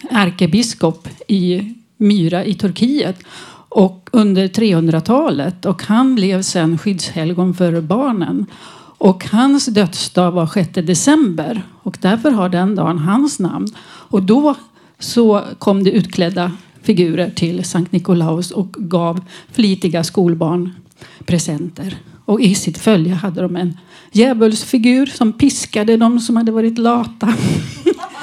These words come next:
Och julbocken,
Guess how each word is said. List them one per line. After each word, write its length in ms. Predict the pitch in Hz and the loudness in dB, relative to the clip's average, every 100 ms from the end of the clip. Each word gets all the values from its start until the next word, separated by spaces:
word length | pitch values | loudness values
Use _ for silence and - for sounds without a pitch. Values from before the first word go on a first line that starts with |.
| - - - 226 - - 370 - - 302 - 233 220 - 285 - | -12 -12 -12 -12 -8 -6 -4 -6 -4 -4 -6 -16 -16 -8 -8 0
Och 380 | 254 226 220 - - - | 2 2 -2 -18 -20 -2
julbocken, 1080 | 254 269 240 185 214 247 - 254 180 202 226 | 2 4 2 2 2 0 -2 -2 0 0 0